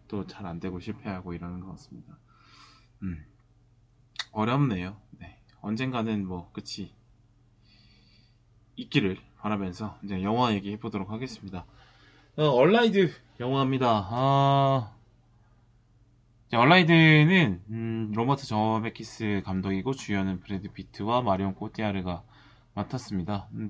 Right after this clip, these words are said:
그렇게 많이 본 영화는 아니기 때문에 잠깐 줄거리에 대해서 설명을 해드리도록 하겠습니다. 아, 영국군 스파이 소속으로 브래드 피트가 출연하고요.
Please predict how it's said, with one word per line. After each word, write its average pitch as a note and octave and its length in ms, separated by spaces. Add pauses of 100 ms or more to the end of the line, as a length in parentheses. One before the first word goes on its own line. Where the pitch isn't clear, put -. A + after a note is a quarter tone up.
그렇게 B2+ 300
많이 B2+ 320
본 F3 220
영화는 A2+ 520
아니기 D3 420
때문에 C3 480 (400)
잠깐 A2+ 340
줄거리에 C#3 500
대해서 F#2 340
설명을 A#2 500
해드리도록 G#2 1080
하겠습니다. G2+ 560 (500)
아, A#2+ 340 (140)
영국군 E3+ 500
스파이 F3 360
소속으로 D3 680
브래드 A2 260
피트가 G#2 380
출연하고요. G2+ 640